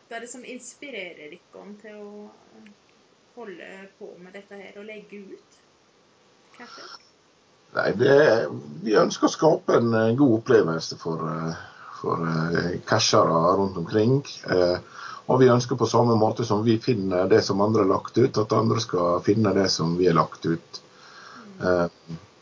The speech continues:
Speaker 2: nå bor jeg her på Sunnmøre spesielt, da, så, så er det kanskje, eh, der nede som Lord Master bor, så er det litt mer besøkt og sånne ting, men, men, eh, jeg tenker at det er ikke det som er det helt store poenget. Det store poenget er i grunnen at de som,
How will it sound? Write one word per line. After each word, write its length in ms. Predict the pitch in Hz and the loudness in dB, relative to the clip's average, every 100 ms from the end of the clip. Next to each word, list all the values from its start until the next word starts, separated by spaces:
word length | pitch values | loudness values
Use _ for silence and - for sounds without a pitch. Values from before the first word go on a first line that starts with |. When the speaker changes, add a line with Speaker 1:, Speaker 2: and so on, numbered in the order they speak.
| _ _ - - - | _ _ -20 -20 -2
Speaker 2:
nå 120 | 117 120 | 4 6
bor 240 | 127 110 | 8 8
jeg 100 | 104 | 6
her 160 | 127 120 | 4 2
på 100 | - | 0
Sunnmøre 460 | 131 123 120 95 - | -6 -4 -2 -2 -4
spesielt, 420 | 92 98 95 - | -6 -4 -6 -4
da, 80 | 101 90 | -6 -6
så, 380 | - 87 85 | -4 -4 -4
så 300 | - 110 101 | -4 2 6
er 60 | 104 | 6
det 120 | 90 - | 4 0
kanskje, 560 | 101 - 95 87 82 - _ _ - - _ _ _ | -2 0 0 0 -2 -6 _ _ -20 -20 _ _ _
eh, 140 | - 92 | -6 0
der 220 | 107 110 | 2 4
nede 200 | 113 107 | 4 0
som 240 | - 98 95 | -2 -6 -6
Lord 300 | 95 104 98 | 0 2 2
Master 280 | 101 90 90 | -2 -4 -10
bor, 200 | 85 87 | -10 -10
så 180 | - 98 | -4 -2
er 40 | |
det 120 | 95 95 | -2 -4
litt 200 | 95 98 | -4 -2
mer 160 | 95 | -2
besøkt 500 | 85 95 90 - - | -2 0 -2 -2 -10
og 80 | 82 | -8
sånne 240 | - 95 101 | -6 -4 2
ting, 240 | 120 120 | 4 4
men, 260 | 95 92 95 _ _ - - - - - | 2 0 -4 _ _ -20 -20 -20 -20 -8
men, 240 | 95 95 | -4 0
eh, 240 | 95 92 98 | 0 2 2
jeg 100 | 98 | 4
tenker 280 | 107 113 104 | 2 2 0
at 80 | - | 2
det 80 | 104 | 0
er 80 | |
ikke 140 | 98 104 | 2 2
det 100 | 104 | 0
som 160 | 101 | 0
er 60 | 98 | -2
det 80 | 90 | 0
helt 180 | 98 - | 0 -2
store 280 | 90 87 | -4 -4
poenget. 440 | 82 90 90 85 90 | -2 -2 -2 -2 -2
Det 100 | 92 | -2
store 200 | 104 107 | 0 0
poenget 320 | - 104 95 92 | 4 2 2 0
er 120 | 92 | 0
i 80 | 95 | -2
grunnen 260 | 95 90 | -4 -4
at 220 | 87 - - | -8 -8 -2
de 220 | 101 87 | 0 0
som, 320 | - 82 | -4 -6